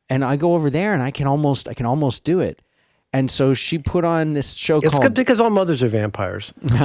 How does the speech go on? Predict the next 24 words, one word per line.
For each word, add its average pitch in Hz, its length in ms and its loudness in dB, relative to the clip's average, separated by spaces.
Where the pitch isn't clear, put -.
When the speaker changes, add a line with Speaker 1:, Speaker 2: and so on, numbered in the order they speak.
Speaker 2:
They're 160 140 4
vampires, 190 540 2
they're 170 80 2
time 170 220 2
travel 185 280 2
vampires, 135 580 0
because 123 320 -2
you 135 60 2
will 143 80 0
become 139 280 -2
tired 123 440 -4
in 104 100 -4
fourteen 104 720 -6
Speaker 1:
Yeah. 143 240 -2
Speaker 2:
title, 101 200 -2
the 113 80 -6
Speaker 1:
Yeah. 123 60 0
Speaker 2:
second 127 320 2
that - 160 4
you're 113 180 0
around 104 220 0
your - 100 2
mom. 107 320 -2
Speaker 1:
<laughs> - 40 -12